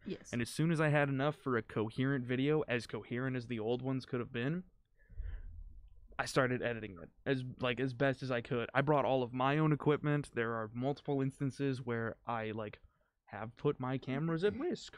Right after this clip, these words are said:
Speaker 2: to make a silly shot. I once filmed a video, uh, with Jake.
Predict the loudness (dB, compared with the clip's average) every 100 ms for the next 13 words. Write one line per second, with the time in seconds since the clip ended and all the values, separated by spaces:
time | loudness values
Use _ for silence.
0 | -12 -4 -2 0 -2 -4 0 0 0 -2
1 | -2 -4 -8 -20 -20 -20 -4 2 4 2
2 | 0 0 2 2 4 4 4 2 -2 -10
3 | -6 -2 -2 -2 -6 -2 2 2 0 -12